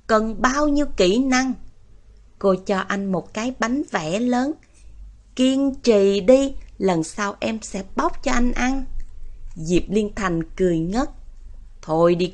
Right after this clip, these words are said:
cô, câu này cô đã nói tám trăm lần rồi." Quý Đường Đường bật cười,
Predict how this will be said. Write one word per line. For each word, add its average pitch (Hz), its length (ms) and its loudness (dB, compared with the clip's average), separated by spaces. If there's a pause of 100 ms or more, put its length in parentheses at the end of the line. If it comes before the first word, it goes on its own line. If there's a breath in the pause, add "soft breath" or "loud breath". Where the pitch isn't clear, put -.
cô, 208 440 6 (320 soft breath)
câu 277 180 4
này 208 280 2
cô 214 160 0
đã 180 120 0
nói 240 200 0 (140)
tám 240 260 0 (120)
trăm 247 220 6
lần 185 280 4
rồi." 180 380 4 (800)
Quý 208 340 4
Đường 170 280 2
Đường 151 320 0
bật - 320 -6
cười, 165 280 0